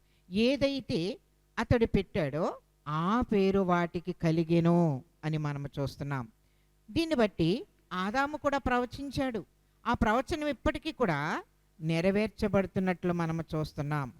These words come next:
హల్లెలూయా. అదే విధముగా మనము దేవుని యొక్క వాక్యములో మనము చూద్దాం. ఐదవ అధ్యాయము ఇరవై ఒకటవ వచనాన్ని మనం ఇక్కడ చదువుకుందాం. ఐదవ అధ్యాయం ఇరవై ఒకటవ వచనము,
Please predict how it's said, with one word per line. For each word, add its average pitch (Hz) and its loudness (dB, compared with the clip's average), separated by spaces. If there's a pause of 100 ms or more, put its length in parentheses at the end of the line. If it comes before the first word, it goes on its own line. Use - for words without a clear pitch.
(140)
హల్లెలూయా. 156 2 (640)
అదే 349 2
విధముగా 294 2
మనము 262 0
దేవుని 247 0
యొక్క 240 -2
వాక్యములో 202 0 (520)
మనము 180 2 (120)
చూద్దాం. 147 0 (1600)
ఐదవ 262 4
అధ్యాయము 185 0 (720)
ఇరవై 294 4
ఒకటవ 202 0
వచనాన్ని 170 -2 (280)
మనం 147 -4
ఇక్కడ 147 -6
చదువుకుందాం. 135 -2 (380)
ఐదవ 143 -2
అధ్యాయం 139 -4
ఇరవై 139 -2
ఒకటవ 143 -2
వచనము, 147 -4